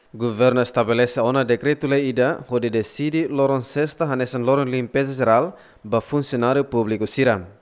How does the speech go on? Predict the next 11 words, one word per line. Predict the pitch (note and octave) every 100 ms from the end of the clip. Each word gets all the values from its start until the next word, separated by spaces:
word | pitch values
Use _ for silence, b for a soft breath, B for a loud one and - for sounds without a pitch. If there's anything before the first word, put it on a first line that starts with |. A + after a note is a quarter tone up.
| -
Dadang | A2+ A#2 A2+
ne | A#2 C#3
serviço | C#3 C3 A2 A2 C3+ C3+
saúde | C3 A#2+
município | A#2+ A#2 G#2+ B2+ A2
dele, | A2 B2+ D3 C3
hamutu | A#2 B2 A#2+ -
com |
autoridade | A#2+ A2+ C#3 C3+ C3 C3
municipal | B2 A#2 B2 A#2+ A#2+
dele, | A#2+ A#2 A#2